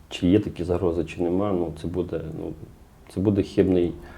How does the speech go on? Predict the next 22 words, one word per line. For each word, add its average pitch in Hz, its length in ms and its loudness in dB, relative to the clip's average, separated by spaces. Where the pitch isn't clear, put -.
хибне 131 360 10
рішення, 139 420 8
хибний 110 480 8
крок 143 560 6
для 95 240 8
заморозки, 101 640 6
тому 98 300 6
що, 95 200 2
як 90 160 4
показує 90 420 6
практика, 117 540 4
і 80 340 6
двох 82 340 4
чеченських 120 600 0
війн, 87 340 4
і 78 80 2
двох 85 240 4
грузинських, 90 760 4
куди 90 460 2
не 85 300 0
вторгалася 90 720 4
Росія, 151 500 6